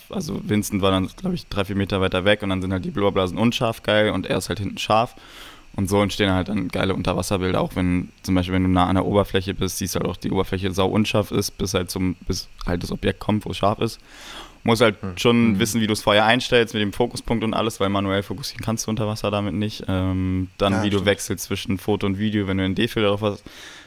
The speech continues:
Speaker 1: Das ist jetzt ein bisschen ner-, zu nerdy vielleicht, ähm,
Speaker 3: Ja.
Speaker 1: das ist schon tricky, aber für den Preis ist es, also Preis-Leistungs-Verhältnis ist auf jeden Fall eine Eins von dem Unterwassergehäuse.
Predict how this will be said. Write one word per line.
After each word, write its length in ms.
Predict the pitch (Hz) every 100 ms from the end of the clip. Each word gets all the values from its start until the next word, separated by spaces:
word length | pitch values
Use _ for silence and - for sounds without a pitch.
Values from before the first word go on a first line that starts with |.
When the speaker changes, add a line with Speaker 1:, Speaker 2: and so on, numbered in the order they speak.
| -
Speaker 1:
Das 120 | 95
ist 20 |
jetzt 140 | 98 90
ein 80 | 101
bisschen 260 | 98 101
ner-, 220 | 104 101
zu 160 | 101 117
nerdy 340 | 113 117 127
vielleicht, 400 | 120 117 113 110 -
ähm, 320 | 101 101 110
Speaker 3:
Ja. 80 | 110
Speaker 1:
das 100 | 104
ist 60 |
schon 180 | - 104
tricky, 440 | - 131 - 123 120 -
aber 380 | 104 107 104 101
für 140 | 101
den 180 | 98 95
Preis 380 | - 98 98 -
ist 120 | 92
es, 100 | 87
also 160 | 98
Preis-Leistungs-Verhältnis 840 | 87 104 92 98 - - - - -
ist 100 | -
auf 100 | -
jeden 100 | -
Fall 140 | - -
eine 80 |
Eins 300 | - - 247
von 200 | - 208
dem 80 | 208
Unterwassergehäuse. 720 | 214 202 202 - 208 202 190